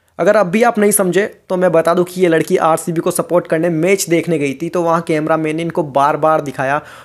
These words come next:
तो इंटरनेट पर मीम्स बनाने वाले कुछ लोगों ने इनको रातों रात स्टार बना दिया और इनका नाम दीपिका है।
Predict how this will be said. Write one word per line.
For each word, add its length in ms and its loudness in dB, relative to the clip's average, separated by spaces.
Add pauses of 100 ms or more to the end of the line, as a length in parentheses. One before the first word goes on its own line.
तो 100 -2
इंटरनेट 520 2
पर 100 2
मीम्स 380 0
बनाने 280 0
वाले 180 0
कुछ 240 -4
लोगों 280 2
ने 140 -2
इनको 220 -2
रातों 420 0
रात 360 0
स्टार 280 -2
बना 220 -6
दिया 180 -2
और 120 -6
इनका 220 -4
नाम 320 -4 (320)
दीपिका 460 -4
है। 200 -6